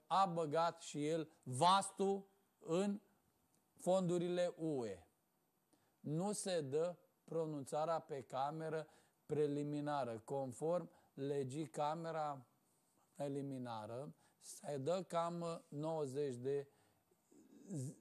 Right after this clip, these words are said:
zile, cam acest termen. A trecut de nouăzeci de zile, un an. Al doilea dosar, care nu s-a pus contestația, care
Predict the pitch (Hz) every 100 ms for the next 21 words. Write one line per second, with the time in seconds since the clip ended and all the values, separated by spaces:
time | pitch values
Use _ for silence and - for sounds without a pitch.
0 | - 185 131 143 170 160 156 156 143 147
1 | 139 - 151 147 - _ _ _ _ _
2 | _ _ _ - 143 113 104 101 117 131
3 | 143 139 117 156 147 131 135 143 143 139
4 | 120 135 127 - _ - - _ _ _
5 | _ _ _ - 135 139 120 123 117 98
6 | - 139 160 151 _ 123 117 92 - _
7 | _ _ _ _ _ _ _ _ - -
8 | - _ 135 165 156 160 208 233 226 220
9 | 226 - _ - 156 156 156 - 143 135
10 | 156 165 - - 208 175 131 117 131 160
11 | - _ _ _ - 160 175 226 220 233
12 | 185 - 156 190 - - _ _ _ -
13 | 196 160 190 165 214 190 165 143 127 123
14 | - 180 208 165 131 156